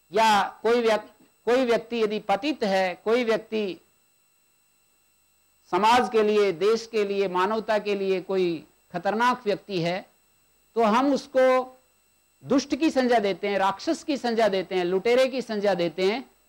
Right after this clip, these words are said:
कोई एक व्यक्ति इसको अनदेखा करके और उसी एक चेतन तत्व की तरफ अपनी दृष्टि डालता है, तो वो इसको तिरोहित करके एक कहता है कि सब में भगवान है, सर्वम खलु इदम ब्रह्म, सब कुछ ब्रह्म में दिखाई दे रहा है।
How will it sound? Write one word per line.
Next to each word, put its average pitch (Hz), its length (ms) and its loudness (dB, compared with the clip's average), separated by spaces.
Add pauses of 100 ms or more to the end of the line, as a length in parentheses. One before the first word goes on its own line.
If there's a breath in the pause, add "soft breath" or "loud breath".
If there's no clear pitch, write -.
(960)
कोई 311 240 4
एक 285 320 2
व्यक्ति 311 580 0 (520)
इसको 320 500 2 (960)
अनदेखा 294 520 2
करके 269 520 2
और 269 220 0
उसी 330 520 -2 (560)
एक 277 220 2
चेतन 330 420 0
तत्व 311 280 -2
की 294 120 -6
तरफ 277 320 -2
अपनी 254 260 -4
दृष्टि 233 360 -4
डालता 196 380 0
है, 233 240 -2 (840)
तो 254 140 4
वो 277 120 4
इसको 302 680 4
तिरोहित 277 760 -2
करके 262 640 2
एक 269 120 -4
कहता 240 280 0
है 240 120 2
कि 220 120 -6
सब 311 220 0
में 269 200 0
भगवान 202 500 0
है, 160 160 -2
सर्वम 277 420 0
खलु 240 220 0
इदम 220 300 0
ब्रह्म, 190 300 -2
सब 294 300 -2
कुछ 294 180 -6
ब्रह्म 247 340 0
में 214 140 0
दिखाई 196 300 -2
दे 185 160 0
रहा 165 120 0
है। 131 180 -4